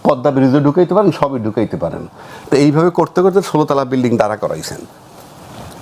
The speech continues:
চট করে বিল্ডিংটা পড়ে গেছে। ষোলো বছর বসে একটা ষোলো তলা বিল্ডিং বানাইছেন। সেই বিল্ডিংটা কি কি কারণে ফাটলো, কি কি কারণে ভাঙ্গা চুরমার হয়ে গেল,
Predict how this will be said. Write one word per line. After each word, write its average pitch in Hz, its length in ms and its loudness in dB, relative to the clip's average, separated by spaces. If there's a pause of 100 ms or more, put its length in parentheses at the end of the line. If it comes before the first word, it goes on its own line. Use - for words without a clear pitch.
(160)
চট 156 240 0
করে 135 160 2
বিল্ডিংটা 113 440 2
পড়ে 120 200 2
গেছে। 92 140 -2
ষোলো 160 300 0
বছর 143 280 0
বসে 180 260 4 (440)
একটা 139 160 -2
ষোলো 151 240 0
তলা 147 200 2
বিল্ডিং 123 340 0
বানাইছেন। 92 440 -2 (320)
সেই 233 280 2
বিল্ডিংটা 202 680 4 (360)
কি 208 140 4
কি 226 140 2
কারণে 214 320 4
ফাটলো, 151 600 0
কি 202 200 0
কি 214 100 2
কারণে 208 300 4
ভাঙ্গা 185 420 2
চুরমার 226 480 4
হয়ে 170 200 4
গেল, 139 260 2